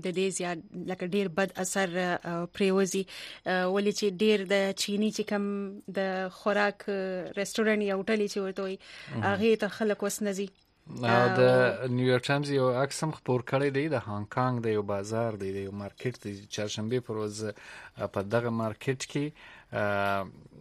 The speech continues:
Speaker 2: ساینونه لګول سوي، یعنی پوسټرې لګول سوي وي چې، اه، د هانګ کانګ، خو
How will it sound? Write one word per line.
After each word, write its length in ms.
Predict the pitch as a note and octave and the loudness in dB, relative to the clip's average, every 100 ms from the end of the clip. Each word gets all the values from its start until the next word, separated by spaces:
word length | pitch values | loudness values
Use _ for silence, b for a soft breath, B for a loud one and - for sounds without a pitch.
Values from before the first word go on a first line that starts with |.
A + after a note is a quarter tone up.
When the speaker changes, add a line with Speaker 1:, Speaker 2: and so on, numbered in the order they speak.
| - | -10
Speaker 2:
ساینونه 520 | G#2+ - A#2+ B2+ D3 A2+ | -2 0 2 0 0 -2
لګول 300 | G#2+ G#2 G2+ | -2 -2 -4
سوي، 320 | - A2+ A2 | -6 -8 -6
یعنی 180 | A2 G#2+ | -6 -8
پوسټرې 500 | - A2+ - D#3 C#3 | -6 -6 -2 0 2
لګول 280 | A#2 A2 G#2+ | 0 2 0
سوي 380 | G#2+ - A#2+ A2+ | -2 -4 -4 -2
وي 160 | G#2+ G#2 | -4 -4
چې، 220 | - - A2+ B B B B | -4 -4 -4 B B B B
اه، 500 | A#2+ G2+ G2 - A#2 B2+ | -6 -4 -4 -4 -6 -2
د 20 | B2 G#2+ | -4 -2
هانګ 180 | A#2 A2+ | -4 0
کانګ، 220 | D3 B2 G2 | 2 0 -4
خو 60 | - | -12